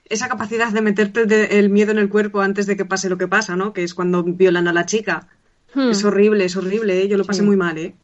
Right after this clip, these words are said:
Speaker 1: Uf.
Speaker 2: Sí, aquí también hay una violación, pero que, que bueno, yo lo suelo pasar muy mal en esos, en esas escenas, es como que las paso para adelante porque no, no me
Speaker 1: Sí, yo
Speaker 2: gusta,
Speaker 1: también.
Speaker 2: no, no, lo paso mal viendo eso y no, no quiero, entonces, pero aquí ni siquiera, o sea, es como de, ah, pues bueno,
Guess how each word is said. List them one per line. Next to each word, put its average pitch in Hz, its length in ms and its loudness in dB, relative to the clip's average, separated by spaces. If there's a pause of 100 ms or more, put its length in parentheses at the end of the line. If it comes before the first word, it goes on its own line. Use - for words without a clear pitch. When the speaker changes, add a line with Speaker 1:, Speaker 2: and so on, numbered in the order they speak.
(300)
Speaker 1:
Uf. 185 320 -2 (380)
Speaker 2:
Sí, - 100 -4
aquí 214 120 4
también 247 280 2
hay 220 100 2
una 214 140 -2
violación, 208 760 -4
pero 208 220 -6
que, 185 260 -6 (300)
que 196 80 -2
bueno, 233 180 6
yo 226 80 6
lo 226 60 6
suelo 262 180 2
pasar 226 220 -4
muy 220 140 -2
mal 220 160 0
en 214 100 -2
esos, 208 340 -6
en 208 140 -6
esas 202 240 -4
escenas, 226 460 0
es 202 100 -6
como 220 220 -2
que 202 40 -2
las 196 160 -2
paso 202 220 -2
para 202 160 2
adelante 202 340 0
porque 190 240 -6
no, 190 220 -6
no 185 60 -2
me 180 60 2
Speaker 1:
Sí, 185 80 0
yo 208 80 4
Speaker 2:
gusta, - 180 0
Speaker 1:
también. - 160 0
Speaker 2:
no, 196 200 -4
no, 208 120 -6
lo 190 240 -4
paso 254 180 0
mal 247 220 0
viendo 202 260 -4
eso 269 220 -4
y 185 80 -6
no, 196 320 -8
no 202 160 -6
quiero, 269 260 0
entonces, 202 460 0 (420)
pero 220 160 4
aquí 233 160 2
ni 320 160 4
siquiera, 240 360 2
o - 20 -4
sea, 208 100 -4
es 202 100 -8
como 226 240 -4
de, 202 140 -6
ah, 220 160 -6
pues 196 160 -10
bueno, 196 320 -8